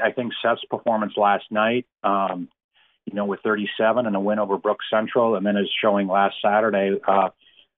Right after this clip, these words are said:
I, I watched him score thirty-five and, and a win over a Totino Grace team out of the Twin Cities that has three Division One kids, one going to Iowa State, and another the top-ranked junior in the, uh, in the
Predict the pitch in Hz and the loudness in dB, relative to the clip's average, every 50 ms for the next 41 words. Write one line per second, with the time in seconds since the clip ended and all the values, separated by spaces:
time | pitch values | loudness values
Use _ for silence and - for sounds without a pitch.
0 | _ _ - 104 101 - 113 104 98 98 107 107 - - 107 98 - - - 107 | _ _ -2 -2 0 2 0 2 4 4 2 2 0 -2 -8 -8 -6 -2 -2 0
1 | 104 98 - 110 107 104 101 92 - - 107 107 110 110 110 107 101 90 101 98 | -2 0 0 -2 -2 -2 -2 -4 -2 0 2 4 4 4 4 4 2 0 -2 -6
2 | 92 - - 98 95 92 90 95 98 104 101 101 95 92 92 95 92 90 90 85 | -8 -8 -10 -10 -8 -8 -6 -6 -4 -4 -2 -2 -4 -2 -2 -2 0 0 -2 -2
3 | 80 - _ - 85 - - 123 110 104 95 95 98 101 104 98 - - - 107 | -6 -10 _ -12 -8 -6 -4 -4 -4 -4 -2 -2 -2 -2 -2 -4 -6 -8 -8 -6
4 | 95 95 92 87 87 90 90 - - - 110 98 90 - - 107 101 98 101 95 | -4 -2 -2 -2 -2 -4 -6 -6 -6 -6 -6 -8 -6 -4 -2 0 0 0 -2 -2
5 | 87 - 101 95 95 - _ _ _ - - _ _ _ _ _ _ 104 101 98 | -2 -2 -2 -2 -4 -6 _ _ _ -20 -20 _ _ _ _ _ _ 0 0 0
6 | - - - 113 107 101 104 95 104 101 87 101 98 98 95 95 90 - - 110 | -2 -4 -4 -2 -2 -2 -2 -2 -2 -2 -2 -2 -2 -4 -4 -4 -4 -4 -2 0
7 | 104 104 92 87 92 101 101 95 95 101 98 98 92 95 - - - 95 101 98 | 0 0 -2 -4 -6 -8 -6 -2 -2 0 0 0 -2 -6 -4 -2 0 2 2 2
8 | 92 90 95 - - - 98 98 104 - 95 95 101 95 101 98 85 82 80 - | 0 -4 -8 -8 -6 -4 -2 -2 -2 -4 -4 -4 -2 0 -2 -2 -4 -6 -6 -2
9 | - 98 98 - - 95 95 95 92 85 - 107 101 98 98 95 95 95 90 87 | 0 0 0 0 -2 -2 -2 -2 -4 -6 -6 -6 -4 -2 -2 -2 -2 -2 -2 -4
10 | 87 85 82 _ _ - - - - _ _ _ _ _ 90 92 90 87 - 101 | -4 -6 -6 _ _ -20 -20 -20 -20 _ _ _ _ _ -2 0 0 0 0 0
11 | 95 90 | -2 -2